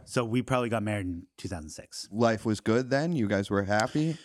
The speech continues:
Speaker 1: Dude, we bought, like, the last house on the peninsula under two hundred thousand dollars, and, <laughs> um,
Speaker 2: Are you guys still together?
Speaker 1: No.
Speaker 2: No?
Speaker 1: No.
Speaker 2: Okay.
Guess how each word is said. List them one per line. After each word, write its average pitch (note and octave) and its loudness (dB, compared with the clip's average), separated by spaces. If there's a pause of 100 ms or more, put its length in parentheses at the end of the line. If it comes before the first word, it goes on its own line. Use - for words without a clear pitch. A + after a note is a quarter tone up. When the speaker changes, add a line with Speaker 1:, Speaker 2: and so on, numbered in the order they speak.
(320)
Speaker 1:
Dude, G#2+ -4
we G#2 0
bought, G#2+ -2
like, G2+ -6
the G2+ -2
last F#2+ -2
house G2+ -2
on G2+ -2
the F#2 -2
peninsula F#2+ -2
under F#2+ -2
two - -6
hundred F#2 -4
thousand G2 -2
dollars, G2+ -2
and, F#2+ -2 (420)
<laughs> - -20
um, F2 -4 (640)
Speaker 2:
Are B2 4
you C3+ 2
guys C#3+ 2
still C#3+ 0
together? E3+ 0
Speaker 1:
No. G2 -4 (100)
Speaker 2:
No? G#2+ 2 (120)
Speaker 1:
No. E2+ -4
Speaker 2:
Okay. F#2+ 0